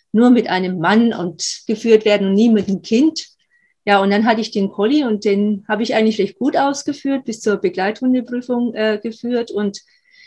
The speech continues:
ja, und na ja, gut, und dann kam natürlich auch, dann hatte meine Schwester dann irgendwann auch die Idee, sie braucht auch einen Hund, auch einen Collie, ein Mädchen. Ich hatte einen Rüden.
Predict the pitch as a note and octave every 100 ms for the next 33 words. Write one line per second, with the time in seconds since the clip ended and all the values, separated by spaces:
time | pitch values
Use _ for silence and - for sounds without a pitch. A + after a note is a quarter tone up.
0 | _ - B3+ A3 A3 G#3+ - - A#3+ C4
1 | D4 D#4 D#4 - A3 A3+ A3+ B3 A#3+ A#3
2 | A#3+ A#3 A3+ A3 G#3+ - _ _ _ A3
3 | A3+ G#3+ G#3+ G3+ G3+ A3 A#3 A#3 B3 A3
4 | G#3 F#3+ F#3+ G#3 A3 G#3+ F#3+ G3 B3+ -
5 | C#4+ C4+ B3+ C4 B3+ G#3+ F#3 F#3 F#3+ A#3+
6 | - A#3+ B3 B3 B3 B3+ - _ _ _
7 | _ - F#3+ A#3 A3 A3 A3 A3 G#3+ G#3+
8 | A3 - G3+ G3 G#3 C#4 - - C4+ C#4
9 | - G3 F#3 F3+ F3+ A3 A3+ A3+ A3+ A3